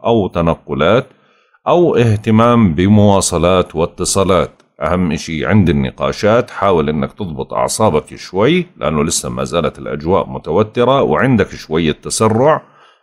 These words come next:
عندك شوية حدية في طباعك. إذا كان عندك امتحان أو مقابلة بدك تركز بشكل جيد، ما تعتمد على الحظوظ.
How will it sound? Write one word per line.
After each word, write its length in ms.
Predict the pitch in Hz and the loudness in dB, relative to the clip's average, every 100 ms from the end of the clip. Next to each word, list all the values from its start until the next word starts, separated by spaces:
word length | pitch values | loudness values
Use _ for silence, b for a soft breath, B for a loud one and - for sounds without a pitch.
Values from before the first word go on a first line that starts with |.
| - | -4
عندك 380 | 165 160 - | 2 2 2
شوية 440 | 135 - 120 120 107 - - | -2 0 2 4 2 -6 -8
حدية 560 | 113 107 120 113 82 | -6 -2 0 2 2
في 140 | 67 71 | 0 -6
طباعك. 580 | 80 71 65 53 53 - - | -4 0 0 0 -4 -8 -10
إذا 240 | 95 85 95 | -6 -2 -2
كان 240 | 92 82 | 0 -4
عندك 320 | 67 71 - | -4 -6 -6
امتحان 500 | 82 76 95 - 85 | -8 -6 -6 -2 -4
أو 160 | - 69 | -4 -6
مقابلة 600 | 67 73 113 123 127 131 | -6 -4 0 2 4 4
بدك 340 | 95 71 71 - | 2 0 -4 -6
تركز 420 | - 71 71 60 | -6 -6 -12 -12
بشكل 500 | 62 92 80 65 67 | -12 -12 -10 -10 -4
جيد، 420 | 87 117 135 139 - | 0 2 2 0 -8
ما 180 | 69 | -6
تعتمد 580 | 73 90 - 98 85 87 - | -4 -4 -4 -2 0 -2 -4
على 220 | - 95 107 | -4 0 2
الحظوظ. 440 | 104 143 131 107 | 2 0 2 0